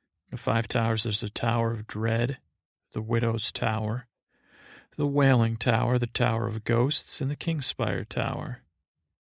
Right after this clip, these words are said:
Uh, known gates, uh, that's about it. Miscellaneous, uh, the Hall of a Hundred Hearths is the castle's great hall. It has thirty-four, thirty-five hearths,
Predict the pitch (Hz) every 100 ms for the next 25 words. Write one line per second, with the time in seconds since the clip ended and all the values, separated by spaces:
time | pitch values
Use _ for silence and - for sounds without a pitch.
0 | _ _ _ _ _ _ 131 110 110 113
1 | 117 113 107 113 117 123 - - - -
2 | 117 113 110 113 117 - - 120 117 113
3 | 123 135 - _ _ _ _ - - -
4 | - - _ 127 120 123 127 127 117 110
5 | 107 - 123 113 110 113 113 117 117 110
6 | 123 131 120 110 107 123 113 110 120 123
7 | - - 107 113 120 113 110 113 - 113
8 | 113 113 113 117 127 139 143 120 113 -
9 | 123 120 120 120 120 120 - 123 123 117
10 | 107 117 117 107 117 110 110 - 127 127
11 | 131 - - -